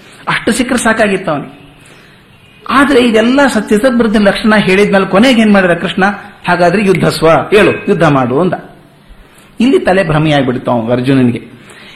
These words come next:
ಇಷ್ಟೋ ತನಕ ಜ್ಞಾನಿ ಲಕ್ಷಣ ಹೇಳಿದ್ಯಪ್ಪ, ಹೇಗಿದ್ದಾನೆ, ಶಾಂತವಾಗಿದ್ದಾನೆ, ಎಲ್ಲ ತನ್ನ ಇಂದ್ರಿಯಗಳನ್ನ ಒಳಗೆ ಎಳ್ಕೊಂಡಿದ್ದಾನೆ, ಅದರಿಂದ ಏನೂ ತೊಂದ್ರೆ, ಎಲ್ಲ ಹೇಳ್ಕೊಂಡ್ ಬಂದಿ. ಈಗ ಬಂದು ಒಂದೇ ಸಲ "ಯುದ್ಧ ಮಾಡು" ಅಂತೀಯಲ್ಲ ಅಂತ ಹೇಳಿ ಅದ್ ಕೇಳ್ತಾನೆ.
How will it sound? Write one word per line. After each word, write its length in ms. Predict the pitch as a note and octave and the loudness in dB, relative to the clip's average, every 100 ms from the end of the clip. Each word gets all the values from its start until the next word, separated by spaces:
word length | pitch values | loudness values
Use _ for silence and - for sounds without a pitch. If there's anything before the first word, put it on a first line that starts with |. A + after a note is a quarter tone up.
| - | -4
ಇಷ್ಟೋ 420 | C4+ B3 - D4 D4 | 0 2 2 2 4
ತನಕ 240 | C4 B3+ A3+ | 2 4 2
ಜ್ಞಾನಿ 360 | F#3 F#3 G#3 | 2 4 4
ಲಕ್ಷಣ 340 | G3 F3 - E3+ | 4 2 0 0
ಹೇಳಿದ್ಯಪ್ಪ, 460 | D#3 C#3 C3 B2+ | 2 0 -2 -4
ಹೇಗಿದ್ದಾನೆ, 720 | C#3+ - F#3+ E3 C3 B2+ B2+ | -4 0 -2 -2 -4 -2 -2
ಶಾಂತವಾಗಿದ್ದಾನೆ, 1120 | B2+ D3+ F3+ F3+ D3 C3 B2+ B2+ C3 B2+ - - | -2 0 0 0 -2 -2 -2 -2 -2 -4 -10 -4
ಎಲ್ಲ 240 | E3+ G3 G3 | 0 2 2
ತನ್ನ 220 | F3+ F3 | 2 2
ಇಂದ್ರಿಯಗಳನ್ನ 460 | E3 F3 F3+ E3+ | 2 4 2 2
ಒಳಗೆ 220 | D#3+ F#3 F3+ | 2 2 2
ಎಳ್ಕೊಂಡಿದ್ದಾನೆ, 580 | E3 D3+ C#3+ C3+ C3 | 2 2 2 2 2
ಅದರಿಂದ 320 | C3+ C3+ D#3+ D#3+ | 0 0 0 2
ಏನೂ 200 | G3+ A#3+ | 2 2
ತೊಂದ್ರೆ, 320 | G3 E3 D#3+ | 0 2 0
ಎಲ್ಲ 300 | D#3+ G#3+ D4+ | 0 0 2
ಹೇಳ್ಕೊಂಡ್ 360 | A3+ A3 G3+ F3+ | 2 2 2 2
ಬಂದಿ. 520 | D#3+ D3+ G#3+ - - - - - - | 2 2 0 -2 -14 -20 -20 -20 -2
ಈಗ 220 | - D4+ C4+ | 2 4 4
ಬಂದು 320 | A#3+ B3 F3+ | 4 6 6
ಒಂದೇ 340 | F#3 G3 A#3 | 6 4 4
ಸಲ 220 | A#3+ G#3 D3+ G3 - B3+ | 4 4 4 2 2 2
"ಯುದ್ಧ 140 | A#3 | 4
ಮಾಡು" 300 | B3+ G#3+ G3 | 4 4 4
ಅಂತೀಯಲ್ಲ 360 | F3 E3+ D#3+ D3+ E3+ - - - - _ - | 4 4 2 2 -2 -10 -20 -20 -20 _ -2
ಅಂತ 180 | E3+ E3 | 0 2
ಹೇಳಿ 220 | E3+ G#3 | 2 2
ಅದ್ 180 | F#3 - | 0 0
ಕೇಳ್ತಾನೆ. 600 | E3+ E3 D3 B2 - | 0 2 0 -2 -8